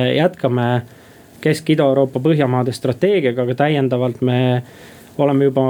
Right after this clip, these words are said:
aastaid läbirääkimistes Austraalias, osaleme seal teatud hangetel,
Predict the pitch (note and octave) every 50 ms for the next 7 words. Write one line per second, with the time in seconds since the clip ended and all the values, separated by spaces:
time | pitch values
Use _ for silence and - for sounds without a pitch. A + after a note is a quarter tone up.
0 | C3 B2+ B2+ C#3+ B2+ - D#3 D#3 D#3+ D#3+ - C3 A#2+ C#3+ D3 D3 D3+ C3+ B2+ B2+
1 | B2+ - C3 B2+ B2 B2 - - C3 B2 A#2+ - A#2+ A#2 A2+ A#2 - E3 E3+ E3+
2 | D#3+ D#3 D3 C#3+ D3 C#3+ D3 - - - D3 C#3 C#3 C3+ C3+ C3 B2 B2+ B2 A#2
3 | A#2 D#3 D3 D3 C#3+ C3+ C3 C#3 C3+ C#3 C#3+ B2 C3 C#3+ C#3 C#3 C3+ C3 - -
4 | C3 B2+ B2+ B2+ B2+